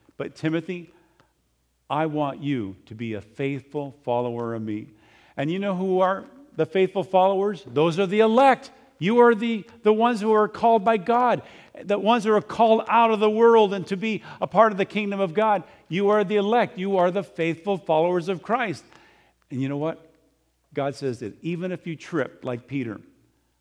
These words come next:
I'm gonna be faithful to you. Amen? I mean, that is so powerful. Because what God said, that, I don't know anybody else in the world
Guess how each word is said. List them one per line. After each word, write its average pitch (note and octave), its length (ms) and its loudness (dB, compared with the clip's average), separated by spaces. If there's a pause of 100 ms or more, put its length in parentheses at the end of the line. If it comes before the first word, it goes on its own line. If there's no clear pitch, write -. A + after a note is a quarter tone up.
(380)
I'm A#2+ 160 -6
gonna A2 180 -10
be F#2 160 -12
faithful A2 580 -14
to G#2+ 120 -16
you. F#2+ 280 -12 (140)
Amen? F3 460 -2 (600)
I E3+ 60 -2
mean, G#3 120 -4
that C#4 180 0
is G3+ 100 -4
so F#3 140 -2
powerful. E3 580 -2 (420)
Because E3 280 -2
what F3 180 -4
God A3 260 2
said, G3+ 400 -8
that, A3 320 -2
I G3 80 2
don't A#3+ 140 0
know G#3+ 160 0
anybody G3+ 360 -2
else G3+ 220 2
in F#3+ 80 -6
the F3+ 80 -4
world E3+ 400 0